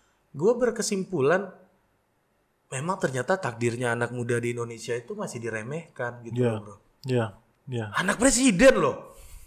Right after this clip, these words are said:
Speaker 1: Lu nggak bisa apa-apa karena bapak lu aja kan, itu yang mau disampaikan
Speaker 2: Iya,
Speaker 1: Najwa
Speaker 2: iya.
Speaker 1: gitu.
Speaker 2: Intinya kan seperti itu
Speaker 1: Iya,
Speaker 2: kan.
Speaker 1: ingin
Speaker 2: Iya.
Speaker 1: disampaikan Najwa kayak gitu.
Speaker 2: Hmm.
Speaker 1: Iya, maksud gue gini, siapa tahu dia punya keresahan sendiri.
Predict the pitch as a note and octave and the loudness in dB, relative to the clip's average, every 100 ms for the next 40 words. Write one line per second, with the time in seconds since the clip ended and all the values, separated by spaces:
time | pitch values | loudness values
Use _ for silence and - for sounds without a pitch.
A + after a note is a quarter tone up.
0 | - C#4 - _ _ _ A3 E4 D#4 C4 | -18 -18 -18 _ _ _ 8 10 10 10
1 | C4 B3+ A#3 B3+ D#4 - C#4+ C4+ B3 A#3+ | 10 10 12 12 10 10 8 10 10 10
2 | A#3 A#3 A#3+ A3+ B3 C4+ D4+ D4+ D#4 F#4 | 10 10 10 10 12 12 12 10 10 10
3 | F#4 F#4 E4 B3+ A3 A3 G3 F#3+ G3 B3 | 6 8 8 10 8 8 8 8 8 10
4 | F3+ D#3 D3 C#3+ D3+ F#3 C3 B3 B3+ G3 | 12 12 10 8 6 8 8 8 8 6
5 | - G3 G3+ F3 D4+ D4 D4+ D#4 D#4+ D4+ | 6 6 8 8 10 10 10 6 8 8
6 | D4+ D#4+ D#4 D#4 D#4 E4+ E4+ D#4 D#4+ E4+ | 8 6 6 6 6 4 6 4 2 0
7 | D4 A#3+ - C#3+ A#2+ A#2+ F#3+ G#3 F3 G3 | 2 2 2 -6 -8 -2 4 4 4 2
8 | - G3 C#4 A#3+ C4+ A3+ - - - G#3 | 2 2 2 2 0 -2 -4 -14 -2 2
9 | G#3 G3 E3+ G3+ C4+ C#4 A#3 F#3+ F3 F3 | 2 4 4 4 4 -2 -4 -4 -2 0
10 | E3+ D3 D3 C#3 D#3 F#3 C3+ | 0 -2 -4 -6 -4 -4 -6